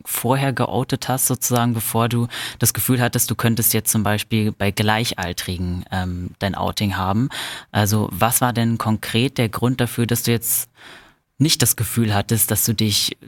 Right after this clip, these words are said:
ja, zum Beispiel im Sport jetzt, bei deiner Mannschaft oder so, dass du über solche Themen mit denen sprechen konntest? Weil an, man sich, an sich sind ja jüngere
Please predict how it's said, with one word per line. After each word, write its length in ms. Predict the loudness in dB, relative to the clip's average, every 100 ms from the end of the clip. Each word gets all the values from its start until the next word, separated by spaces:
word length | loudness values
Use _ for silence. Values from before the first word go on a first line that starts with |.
| -20 _ _ _ -6
ja, 300 | -2 0 0
zum 160 | 2 2
Beispiel 300 | 2 0 0
im 100 | 2
Sport 400 | 0 0 0 -2
jetzt, 220 | -8 -2
bei 80 | 2
deiner 500 | 2 2 2 0 -2
Mannschaft 500 | -2 2 2 0 -4
oder 220 | -2 -2
so, 140 | -2 0
dass 180 | 0 2
du 100 | 0
über 180 | 2
solche 240 | 2 0 0
Themen 260 | 0 2
mit 120 | 2 0
denen 100 | -2
sprechen 360 | 0 0 0
konntest? 340 | 0 -2 -2 0
Weil 160 | 2
an, 300 | 2 2 0 0
man 220 | 2 2
sich, 220 | 0 -2 -6 -12 -2
an 220 | 0 2
sich 260 | 0 0 -4 -10 -12 -14 0
sind 200 | 0 2
ja 320 | 2 2 0 0
jüngere 760 | 0 2 2 2 2 2 0